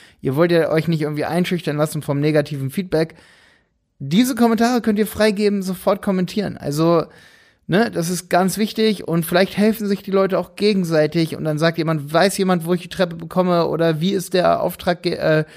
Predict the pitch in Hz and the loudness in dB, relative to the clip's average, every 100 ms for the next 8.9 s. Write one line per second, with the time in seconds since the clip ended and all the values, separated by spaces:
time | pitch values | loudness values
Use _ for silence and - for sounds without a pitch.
0 | - _ 175 180 170 160 196 196 185 165 | -20 _ -2 0 -2 0 0 2 2 0
1 | 180 165 160 165 165 156 156 151 151 - | 0 0 -2 -4 -6 -2 0 -2 -4 -6
2 | - - 160 151 156 156 - - _ - | -4 -2 2 4 4 4 -2 -18 _ -4
3 | 143 143 156 180 160 196 208 190 - 151 | 0 0 0 -2 0 2 4 2 -2 -4
4 | 170 - 175 180 175 170 190 180 208 214 | -4 -2 -2 0 0 0 0 0 -2 -4
5 | 196 170 180 180 196 185 196 180 175 175 | -4 -4 -2 0 0 0 -4 -6 -6 -6
6 | 170 160 170 165 156 160 151 143 127 127 | -6 -4 -2 -2 -4 -6 -6 -6 -8 -12
7 | - - 104 - 170 180 185 - - - | -10 -8 -8 -4 0 2 2 -2 -20 -20
8 | - - 220 214 220 214 196 190 | -6 -2 0 2 2 2 0 -2